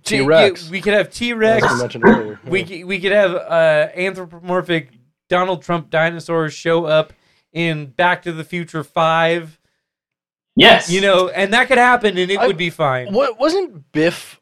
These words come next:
Speaker 2: already Donald Trump
Speaker 1: Yeah, he was
Speaker 2: in Back
Speaker 1: Don-,
Speaker 2: to the
Speaker 1: yeah,
Speaker 2: Future
Speaker 1: he
Speaker 2: too?
Speaker 1: was Donald Trump,
Speaker 2: He,
Speaker 1: yeah.
Speaker 2: like, literally was Donald
Speaker 1: So
Speaker 2: Trump.
Speaker 1: canonically, it would make sense to bring him in.
Speaker 2: True. Yeah,
Speaker 1: Yeah.
Speaker 2: that would be
Speaker 1: As a
Speaker 2: interesting.
Speaker 1: dinosaur.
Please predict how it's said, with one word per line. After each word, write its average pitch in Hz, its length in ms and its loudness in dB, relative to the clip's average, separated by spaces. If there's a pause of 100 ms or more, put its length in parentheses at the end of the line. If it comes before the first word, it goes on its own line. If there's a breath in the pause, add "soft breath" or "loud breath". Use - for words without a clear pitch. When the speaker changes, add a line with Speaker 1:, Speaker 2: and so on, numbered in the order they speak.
(120)
Speaker 2:
already 143 800 0
Donald 131 440 -2
Trump 131 200 -4
Speaker 1:
Yeah, 220 120 4
he 185 180 -2
was 226 160 2
Speaker 2:
in 240 80 2
Back - 140 4
Speaker 1:
Don-, 196 100 0
Speaker 2:
to 147 80 0
the 131 40 -4
Speaker 1:
yeah, 180 220 4
Speaker 2:
Future 143 140 2
Speaker 1:
he 139 180 -2
Speaker 2:
too? 185 140 0
Speaker 1:
was 180 240 -2
Donald 170 320 -8
Trump, 156 180 -6
Speaker 2:
He, 247 80 0
Speaker 1:
yeah. 254 100 -4
Speaker 2:
like, 190 140 2
literally 196 560 2
was 147 180 -4
Donald 147 320 4
Speaker 1:
So - 120 -6
Speaker 2:
Trump. 147 80 2
Speaker 1:
canonically, - 440 4
it - 180 2
would 147 100 -8
make 165 160 -4
sense 170 340 -6
to 160 80 -20
bring 147 240 -4
him 135 100 -10
in. 127 300 -8 (240)
Speaker 2:
True. 120 400 -4 (160)
Yeah, 120 120 -8
Speaker 1:
Yeah. 131 300 0
Speaker 2:
that 127 160 -4
would 151 120 -8
be 135 100 -8
Speaker 1:
As - 0 -
a 139 80 -6 (280)
Speaker 2:
interesting. 175 60 -8
Speaker 1:
dinosaur. 180 580 -2